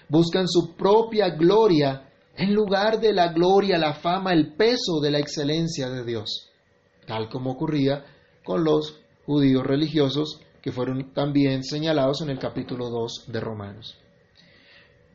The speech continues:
Y en el capítulo tres nos decía Pablo, "No hay quien haga lo bueno, no hay ni siquiera uno,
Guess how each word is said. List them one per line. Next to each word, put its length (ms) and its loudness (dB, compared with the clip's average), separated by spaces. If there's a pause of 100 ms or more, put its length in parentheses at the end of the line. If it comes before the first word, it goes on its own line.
(140)
Y 80 -10
en 60 -6
el 60 -10
capítulo 400 2
tres 260 0
nos 140 -2
decía 300 -2
Pablo, 340 2
"No 280 2
hay 240 0
quien 240 -4
haga 180 -6
lo 120 -2
bueno, 340 -8 (800)
no 280 -4
hay 240 2
ni 120 -2
siquiera 420 0
uno, 280 2